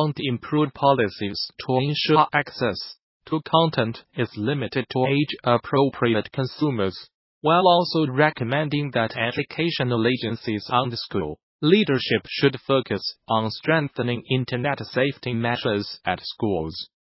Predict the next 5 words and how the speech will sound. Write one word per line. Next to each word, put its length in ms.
Eleven-bit 800
Studios 800
has 260
raised 340
zero 440